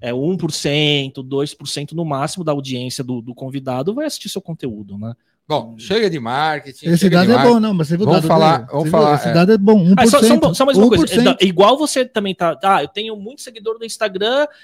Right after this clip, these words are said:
Speaker 1: e vou falar que eu tenho meu TikTok. Um por cento vai.
Speaker 3: Um por cento vai.
Speaker 1: Você não consegue transferir a audiência de um canal pro outro facilmente, a não ser que você seja uma celebridade.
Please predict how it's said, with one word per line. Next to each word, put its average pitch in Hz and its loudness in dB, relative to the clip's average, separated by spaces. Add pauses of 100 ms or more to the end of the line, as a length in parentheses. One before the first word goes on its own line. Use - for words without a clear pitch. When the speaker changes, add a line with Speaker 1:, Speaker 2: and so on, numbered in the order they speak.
(160)
Speaker 1:
e 233 -10
vou 233 -4
falar 233 -2
que 240 -16
eu 240 -12
tenho 240 -8
meu 240 -8
TikTok. 160 -6
Um 240 -14
por 320 -10
cento 285 -10
vai. 190 -4 (460)
Speaker 3:
Um 151 -12
por 165 -6
cento 156 -8
vai. 120 -10
Speaker 1:
Você - -2
não 254 0
consegue 254 0
transferir 226 -2
a - 2
audiência 180 -4
de 170 -6
um 180 -6
canal 175 -2
pro 165 -6
outro 175 -6
facilmente, 170 -6 (240)
a 135 -12
não 139 -12
ser 165 -12
que - -18
você - -14
seja 214 -8
uma 302 -4
celebridade. 254 -6